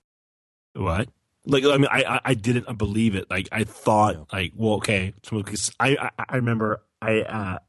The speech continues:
Speaker 1: actually said, um, out, like, out loud, "Someone's gotta come now. Someone's gotta, gotta come now. Someone's gotta come right, like, right
Speaker 2: Yeah.
Speaker 1: now." <laughs>
Speaker 2: Yeah, where's the, the Hollywoodism where there's, like,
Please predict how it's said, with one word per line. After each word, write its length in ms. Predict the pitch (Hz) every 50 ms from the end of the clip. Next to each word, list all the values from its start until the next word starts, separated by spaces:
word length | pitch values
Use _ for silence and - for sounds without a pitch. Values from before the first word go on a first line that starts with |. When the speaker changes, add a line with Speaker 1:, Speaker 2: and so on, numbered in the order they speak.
| _ -
Speaker 1:
actually 280 | 117 117 - - 123 110
said, 420 | - - - 120 117 117 113 117 - - _ _ _ _ -
um, 280 | 117 110 101 95 95 - _ _ -
out, 220 | 139 127 120 117 104
like, 300 | 110 107 101 98 - - -
out 160 | 139 127 123
loud, 340 | 135 123 107 107 107 110 113 - - - - - - - _ _ _ _ _ _ _ _
"Someone's 300 | - - 135 139 139 127
gotta 140 | 151 156 160
come 200 | - 117 95 95
now. 300 | 92 87 90 101 127 - _ _ _ -
Someone's 280 | - - 104 101 92
gotta, 240 | 110 - - 110 107 - -
gotta 160 | - 110 104
come 180 | 98 - 113 110
now. 400 | 110 131 156 147 123 131 143 - _ _ _ _
Someone's 340 | - - - 101 123 135 127
gotta 200 | 120 147 147 160
come 220 | - - 180 165 117
right, 400 | 98 101 107 135 180 220 - -
like, 160 | 104 85 - - _ -
right 160 | 117 160 190
Speaker 2:
Yeah. 80 | 98 90 - _
Speaker 1:
now." 360 | 185 196 208 208 117 87 95 -
<laughs> 60 | - - _ - - - -
Speaker 2:
Yeah, 100 | 135 139
where's 320 | 131 131 143 151 151 -
the, 240 | 123 139 135 127 131 120
the 160 | 131 123 120
Hollywoodism 840 | 107 143 127 123 123 120 117 113 113 - 123 117 101 113 110 110
where 220 | 107 104 104 104 101
there's, 320 | 104 104 101 98 95 -
like, 260 | 113 101 98 - -